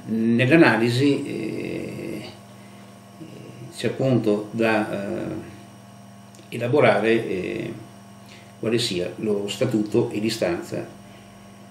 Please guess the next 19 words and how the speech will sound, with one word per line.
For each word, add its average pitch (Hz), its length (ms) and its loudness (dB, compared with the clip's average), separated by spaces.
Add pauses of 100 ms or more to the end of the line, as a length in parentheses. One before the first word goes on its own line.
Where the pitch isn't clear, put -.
di 123 140 -4
quel 160 320 10 (500)
che, - 140 -2
eh, 104 500 -6
gli 110 80 -4
umani, 120 400 6 (920)
partendo 123 340 2
dal 107 100 0
termine 127 280 6
greco, 107 320 4
chiamano 101 320 -2
Dio. - 180 -4 (840)
E 143 120 -2
non 143 220 2
è, 110 120 0 (340)
non 127 120 -8
può 123 140 4
essere, 113 380 -2 (100)
eh, - 460 -10